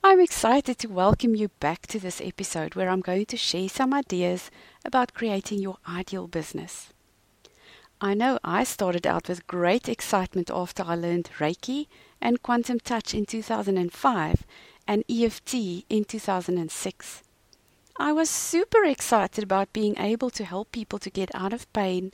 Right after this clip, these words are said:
physical and emotional. I now had some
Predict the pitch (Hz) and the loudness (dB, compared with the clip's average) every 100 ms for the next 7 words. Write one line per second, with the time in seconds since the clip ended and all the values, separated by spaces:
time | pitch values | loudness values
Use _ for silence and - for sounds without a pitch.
0 | - - - _ - 269 262 254 190 170 | -14 -20 -20 _ 4 4 4 0 0 -2
1 | - - 196 214 220 175 156 - - 156 | -4 -2 2 2 0 -2 -2 -4 -6 -8
2 | - _ _ - - - - 202 196 202 | -12 _ _ -20 -20 -8 -2 0 2 4
3 | 220 208 208 - 233 | 4 4 0 2 2